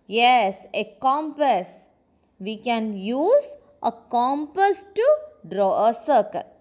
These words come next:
So the answer is compass. Now next question,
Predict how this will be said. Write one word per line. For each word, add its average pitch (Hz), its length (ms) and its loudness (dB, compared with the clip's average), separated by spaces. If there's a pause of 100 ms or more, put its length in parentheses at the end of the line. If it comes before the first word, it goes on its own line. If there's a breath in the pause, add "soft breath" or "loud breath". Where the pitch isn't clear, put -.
(280)
So 202 160 -4
the 214 80 0
answer 185 380 -6
is 466 120 -2 (460)
compass. 370 400 -6 (3000 loud breath)
Now 277 580 2
next 294 360 -4
question, 302 540 -2